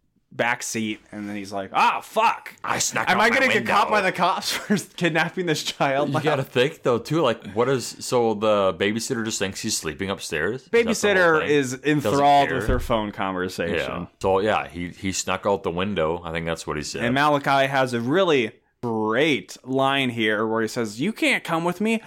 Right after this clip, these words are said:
Speaker 1: I'm going after a real live dead vampire." Ha.
Speaker 2: I don't remember that, the live dead.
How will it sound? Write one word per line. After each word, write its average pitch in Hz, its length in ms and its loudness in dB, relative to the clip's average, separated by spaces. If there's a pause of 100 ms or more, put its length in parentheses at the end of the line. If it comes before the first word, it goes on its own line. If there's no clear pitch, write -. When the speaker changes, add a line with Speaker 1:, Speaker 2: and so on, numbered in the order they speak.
(120)
Speaker 1:
I'm 220 160 0
going 233 220 2
after 214 320 2
a 151 80 4
real 180 360 4
live 180 560 2 (840)
dead 214 400 4
vampire." 160 1080 2 (600)
Ha. 180 460 2 (300)
Speaker 2:
I - 120 -10
don't 101 120 -2
remember 95 280 -4
that, 101 340 -4
the 90 120 -2
live 82 320 -2
dead. 80 460 -2